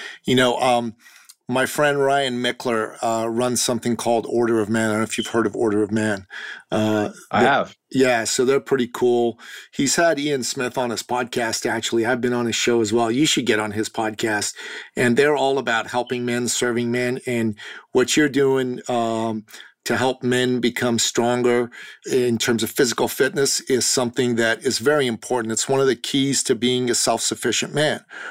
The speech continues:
Speaker 1: right? You gotta be physically fit and strong and all that good stuff. So, um, I believe very strongly, uh, that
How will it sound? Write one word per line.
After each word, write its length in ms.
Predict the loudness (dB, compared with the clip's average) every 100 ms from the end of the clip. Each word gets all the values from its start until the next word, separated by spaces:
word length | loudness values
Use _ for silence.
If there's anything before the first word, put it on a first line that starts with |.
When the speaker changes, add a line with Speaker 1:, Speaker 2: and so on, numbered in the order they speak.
| -8
Speaker 1:
right? 220 | -2 -2 0
You 80 |
gotta 180 | 0 0
be 80 | 0
physically 540 | -2 0 0 0 -2
fit 300 | -2 -2 -2
and 100 | -2
strong 400 | -2 0 0 2
and 80 | 2
all 120 | 2
that 220 | 2 0 0
good 180 | 0
stuff. 400 | 0 0 0 -2
So, 380 | -2 2 2 0 -4 -12 -14 -14 -4
um, 320 | 0 0 -2 -10 _ -6
I 240 | 0 2 2
believe 640 | 2 0 2 0 -2 -6
very 360 | -6 0 2 2
strongly, 800 | -2 -2 2 2 2 -2 -4 -8 -16 -20 -18 -20 _
uh, 420 | -2 0 0 -2 -4
that 460 | -4 0 0 -2